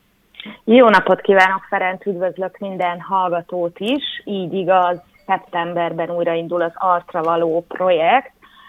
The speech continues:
ami egy szociális és művészeti projekt, ahol állami gondoskodásban nevelkedett és vagy hátrányos helyzetű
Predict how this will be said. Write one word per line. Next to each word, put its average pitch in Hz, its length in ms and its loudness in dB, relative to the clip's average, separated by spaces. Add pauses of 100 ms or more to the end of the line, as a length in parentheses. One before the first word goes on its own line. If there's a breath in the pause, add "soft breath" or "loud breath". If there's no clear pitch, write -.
(160 loud breath)
ami 185 400 -4
egy 175 380 0
szociális 175 920 -4
és 175 260 -14
művészeti 170 1080 -6 (100)
projekt, 220 580 2 (440 loud breath)
ahol 175 500 2
állami 196 340 0
gondoskodásban 175 960 -6
nevelkedett 180 800 -4
és 165 720 -8
vagy 170 580 2
hátrányos 160 680 -6
helyzetű 175 580 -4